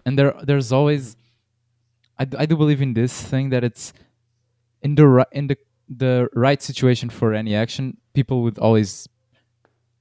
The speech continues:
okay, if you put people in a certain situation, they would always do a certain action. Let's just say that. So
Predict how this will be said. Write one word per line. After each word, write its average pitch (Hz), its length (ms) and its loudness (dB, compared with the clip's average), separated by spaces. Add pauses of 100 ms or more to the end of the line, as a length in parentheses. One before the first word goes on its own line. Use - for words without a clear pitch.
(120)
okay, 131 160 -6
if 120 140 -4
you 151 80 -6
put - 200 -4
people 160 240 -2
in 156 100 -4
a 147 40 -8
certain 139 300 -8
situation, 120 600 -4
they 123 60 -4
would 117 140 -2
always 110 320 -2
do 104 300 -4 (420)
a 117 40 -10
certain 101 300 -8
action. 85 380 -12 (140)
Let's 95 220 -12
just - 120 -16
say 98 160 -8
that. 87 220 -8 (580)
So 110 340 -4